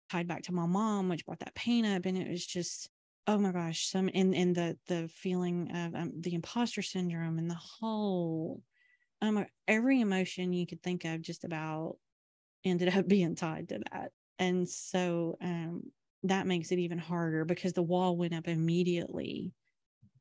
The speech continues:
because I needed to protect myself. And so working my way through it, which felt very one-sided because I wasn't talking to those people anymore, was even more difficult 'cause you're going, "Okay, I have to process this. I have to figure out what part I played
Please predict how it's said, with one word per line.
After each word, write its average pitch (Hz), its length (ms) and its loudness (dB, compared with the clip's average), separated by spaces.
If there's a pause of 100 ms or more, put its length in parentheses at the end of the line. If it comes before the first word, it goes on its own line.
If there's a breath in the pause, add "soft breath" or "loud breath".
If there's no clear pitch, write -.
because 180 300 2
I 175 100 4
needed 170 280 4
to - 80 -12
protect 175 320 -6
myself. - 720 -8 (840)
And 180 160 4
so 175 180 -2
working 180 600 2
my 175 160 0
way 170 260 -2
through 185 500 -2
it, 170 280 -2 (720)
which 180 320 2
felt 170 240 -2
very 175 200 0
one-sided 170 840 -2 (960)
because 185 200 2
I 185 40 4
wasn't 175 300 -2
talking 208 280 -2
to 180 80 0
those 185 200 0
people 196 280 -4
anymore, 170 600 -4 (400)
was 196 200 6
even 175 220 4
more 190 180 4
difficult 185 460 -2
'cause 180 160 -2
you're 185 100 -2
going, 180 180 -2
"Okay, 165 480 -4
I 185 40 -6
have 170 200 -2
to - 80 -6
process 202 460 -2
this. 185 260 -2
I 175 60 -6
have 175 160 -4
to 180 80 -8
figure 180 240 -4
out 160 100 -2
what 175 120 -2
part 165 240 -4
I 202 160 -2
played 170 480 -6